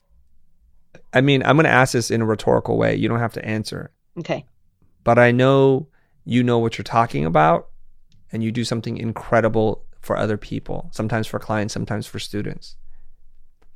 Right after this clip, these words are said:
Speaker 1: The problem is you can't help people that don't come to you.
Speaker 2: Mm.
Speaker 1: So in order for you to help them, they have to either buy your service, download your thing, or like, or send you an email or something like that so you can help them.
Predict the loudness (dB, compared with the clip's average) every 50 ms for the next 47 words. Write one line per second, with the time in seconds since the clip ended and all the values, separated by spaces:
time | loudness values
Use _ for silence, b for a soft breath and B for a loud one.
0 | -16 -14 -14 -12 -10 -2 2 6 6 6 6 4 2 0 0 -2 -2 -6 -10 _
1 | -20 -20 -12 -6 -6 -4 -2 0 0 -2 0 0 0 0 2 0 -2 -2 -2 -2
2 | -2 -2 -2 -2 -2 -2 -4 -4 -4 -4 -4 -4 -6 -8 -8 -10 -10 -10 -12 -16
3 | -20 -20 -20 _ _ _ -20 -20 -16 -10 -6 -4 -4 -4 -4 -4 -6 -8 _ _
4 | _ _ -20 _ _ _ _ _ _ _ _ _ _ -20 _ _ -6 0 2 4
5 | 6 6 8 8 6 6 4 2 2 2 2 2 2 0 0 4 4 4 4 4
6 | 0 -4 -4 -4 -4 -4 -4 -2 -2 0 2 0 0 0 -2 -4 -4 -2 -2 -2
7 | -2 -4 -2 -2 0 2 4 4 4 2 2 2 2 2 2 0 -2 -4 -4 -2
8 | 0 2 2 2 2 2 0 -2 -2 -2 -2 0 0 0 -2 -2 0 2 2 2
9 | 2 2 -2 -6 -4 -4 -2 -2 -2 -2 -2 -4 -4 -4 -2 -2 0 0 0 -2
10 | -2 -4 -2 0 0 0 0 -2 -4 -4 -4 -6 -6 -4 -2 -2 -2 -2 -4 -8
11 | -8 -6 -4 -4 -2 -2 -2 -2 -2 -2 -4 -6 -8 -12 -12 -12 -14